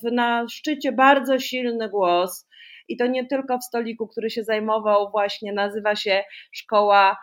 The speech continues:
e, Wsparcia i Współpracy, a nie Rywalizacji i Izolacji,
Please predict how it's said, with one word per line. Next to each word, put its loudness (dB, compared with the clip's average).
e, -2
Wsparcia 2
i -2
Współpracy, -2
a 2
nie -2
Rywalizacji -2
i -8
Izolacji, 0